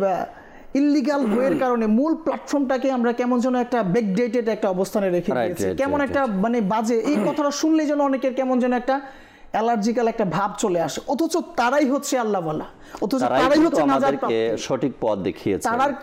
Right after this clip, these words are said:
Speaker 2: তাদের মাধ্যমেই কিন্তু কালেমার দাওয়াত আমাদের
Speaker 1: আমরা,
Speaker 2: পর্যন্ত পৌঁছিয়েছে।
Speaker 1: আলহামদুলিল্লাহ।
Speaker 2: তাদের মাধ্যমেই কিন্তু আমরা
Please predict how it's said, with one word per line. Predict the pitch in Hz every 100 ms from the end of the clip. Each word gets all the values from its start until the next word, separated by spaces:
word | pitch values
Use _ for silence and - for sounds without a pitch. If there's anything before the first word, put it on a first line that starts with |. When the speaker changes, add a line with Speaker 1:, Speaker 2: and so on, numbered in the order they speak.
| - 226 233
Speaker 2:
তাদের | 247 247 160
মাধ্যমেই | 135 123 113 147 170
কিন্তু | 175 170 175
কালেমার | 160 135 143 143 123
দাওয়াত | 117 127 135
আমাদের | 120 120 123
Speaker 1:
আমরা, | - -
Speaker 2:
পর্যন্ত | 127 -
পৌঁছিয়েছে। | 120 113 - 107 92 214
Speaker 1:
আলহামদুলিল্লাহ। | 180 170 175 -
Speaker 2:
তাদের | 117 117 151
মাধ্যমেই | 139 123 139 156 175
কিন্তু | 185 180 185
আমরা | 147 147 147